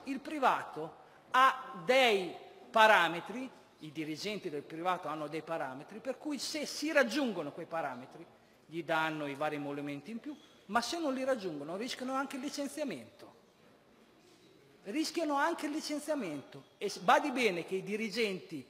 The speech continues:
del privato con i sindacati hanno a che fare, e come no? Quindi la, il pubblico non deve averlo? Quindi lasciamo tutto in capo a una persona che può cacciare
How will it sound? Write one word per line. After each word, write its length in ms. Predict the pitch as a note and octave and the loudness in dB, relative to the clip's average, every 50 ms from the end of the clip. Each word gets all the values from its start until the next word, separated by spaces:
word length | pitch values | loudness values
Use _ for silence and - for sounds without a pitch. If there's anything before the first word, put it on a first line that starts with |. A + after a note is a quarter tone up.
| - - - | -20 -20 -10
del 200 | - E3 F#3+ F3 | -6 -4 -4 -4
privato 720 | - F#3+ G3 F#3 E3+ D3 B2+ A#2+ A#2 - - D#3+ G3 G3 - - - - - - - - | -4 -6 -4 -2 0 0 -2 -2 -6 -10 -12 -12 -12 -12 -14 -20 -20 -20 -20 -20 -20 -12
con 180 | - - G#3 G3 | -6 -4 -4 -4
i 60 | F#3+ | -4
sindacati 580 | - - G2 G2+ G#3 - - C#4 C4+ - A3+ - - - | -4 -6 -6 -6 -6 -4 -4 -4 -4 -6 -10 -12 -12 -10
hanno 300 | - - D4+ D4+ C#4 A#3 | -6 -4 -2 -2 -2 -4
a 40 | - | -4
che 140 | - D#3 C3+ | -6 -8 -10
fare, 400 | - - B2 A#2 A2+ G#2+ A#2 - | -10 -10 -10 -10 -10 -10 -10 -8
e 140 | - A3+ - | -8 -6 -2
come 280 | - - F4 C4+ G3 D3 | 0 2 2 2 2 0
no? 220 | D3 F3 E3+ - - - - - - - | -2 -4 -4 -4 -6 -14 -20 -20 -20 -6
Quindi 320 | - D4+ E4 D#4+ B3+ A3+ G#3+ | 0 0 2 2 2 2 4
la, 160 | G#3+ A3 A3 - | 2 2 2 0
il 140 | B3+ A#3+ - | -4 -4 0
pubblico 440 | - E4+ E4+ E4 D4 - - G#3+ G#3+ | 2 2 2 2 0 0 0 0 0
non 240 | A#3 B3+ B3 A#3+ | 2 2 2 0
deve 180 | A#3 D#4 C#4+ A#3+ | 0 2 4 4
averlo? 600 | A3+ B3+ C4+ B3+ B3+ B3 C#4+ D4 D4 - - - - - - - - - - - _ | 4 6 6 4 4 4 2 0 -2 -2 -8 -14 -18 -18 -20 -20 -20 -20 -20 -12 _
Quindi 200 | - D#4+ E4+ D#4+ | 2 2 4 4
lasciamo 540 | D4 C4+ C4 - - C4+ B3+ B3+ B3 - - | 4 2 2 2 2 0 2 0 -2 -2 0
tutto 380 | - F4 F#4 F4+ F4+ F4+ - E4+ | 4 6 6 6 4 2 2 2
in 140 | D4 A#3+ | 2 2
capo 420 | - - D4+ E4 F4 D#4+ D#4+ D4+ B3+ | 4 8 10 10 10 10 8 4 2
a 140 | - C4+ C#4 | 4 4 4
una 220 | D4+ E4 D#4 C#4+ | 6 6 4 4
persona 420 | - C#4 B3 - - E4 E4 D#4+ | 4 2 0 0 0 0 0 0
che 120 | D#4+ C#4 - | 0 -4 -4
può 140 | - A#3 - | -6 -4 0
cacciare 540 | - A#3+ - - B3+ A3+ G#3+ G3+ F3+ D#3 | 0 0 0 4 6 8 8 8 6 4